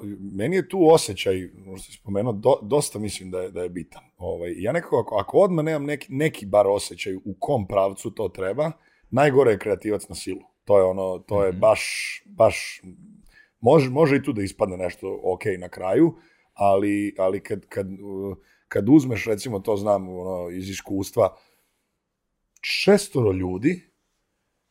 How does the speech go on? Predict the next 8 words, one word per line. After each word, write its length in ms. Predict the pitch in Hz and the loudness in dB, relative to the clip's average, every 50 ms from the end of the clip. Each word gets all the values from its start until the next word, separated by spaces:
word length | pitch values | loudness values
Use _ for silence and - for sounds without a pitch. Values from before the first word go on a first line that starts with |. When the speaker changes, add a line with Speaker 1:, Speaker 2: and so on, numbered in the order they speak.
| _ _ _ _ - | _ _ _ _ 0
Speaker 1:
raspravlja 680 | - 95 104 110 113 - - - 175 165 147 127 113 101 98 98 - - _ _ | 4 6 6 6 4 2 0 0 0 2 4 4 4 4 2 2 -2 -4 _ _
o, 240 | 90 95 98 98 101 | -4 -4 -2 -2 -2
ono, 200 | 107 117 110 95 - _ _ | -2 -4 -4 -6 -8 _ _
pet 360 | 143 156 165 123 - - - _ | 2 2 2 2 0 -6 -14 _
tema, 520 | - 95 92 95 98 110 139 160 151 123 - - | 2 4 6 6 6 6 4 2 2 2 0 -4
pravaca 880 | - 95 101 117 156 170 156 147 123 101 - - - 113 104 101 98 - - - | -4 0 4 6 6 6 4 2 0 -2 -4 -6 -4 -2 0 0 0 -2 -4 -8
i 140 | 95 92 92 | -10 -8 -6
niko, 800 | 95 107 151 202 208 - - - 175 160 143 117 101 - _ | -4 -2 -2 -2 -2 -4 -4 2 4 6 6 4 2 -2 _